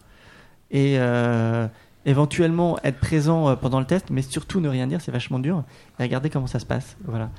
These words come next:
Mais, euh, quelque part, rien ne renverra un meilleur retour qu'un éditeur, et je pense que, euh, dans tout processus créatif,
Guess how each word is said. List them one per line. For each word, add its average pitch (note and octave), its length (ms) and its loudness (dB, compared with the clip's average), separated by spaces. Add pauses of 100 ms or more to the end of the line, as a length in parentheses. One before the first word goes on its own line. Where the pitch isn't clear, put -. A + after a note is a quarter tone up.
(400)
Mais, C#3+ 280 4
euh, C#3 100 4
quelque F3+ 300 0
part, F#3+ 400 0
rien F#3+ 560 2
ne D#3+ 320 2
renverra D#3+ 640 0
un C#3 140 2
meilleur D3+ 400 2
retour C#3+ 420 0
qu'un C3+ 160 0
éditeur, D3 420 0 (400)
et C3+ 140 4
je C#3+ 80 4
pense F3 320 0
que, D#3+ 100 0
euh, D3 220 4
dans B2 160 0
tout - 160 -8
processus E3 500 -2
créatif, - 480 -4